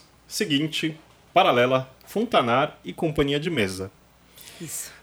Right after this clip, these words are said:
Speaker 1: Tá com pouco trabalho, né, Júlia?
Speaker 2: <laughs>
Speaker 1: Vamos começar pelo Letrinhas?
Speaker 2: Vamos, vamos sim.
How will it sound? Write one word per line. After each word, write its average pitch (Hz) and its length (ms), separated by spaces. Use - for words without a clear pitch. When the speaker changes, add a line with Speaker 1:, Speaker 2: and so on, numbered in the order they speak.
Speaker 1:
Tá - 80
com - 120
pouco 123 200
trabalho, 127 360
né, 135 160
Júlia? 143 260
Speaker 2:
<laughs> - 1500
Speaker 1:
Vamos 214 180
começar 160 280
pelo 123 200
Letrinhas? 113 720
Speaker 2:
Vamos, 165 520
vamos 160 240
sim. 127 320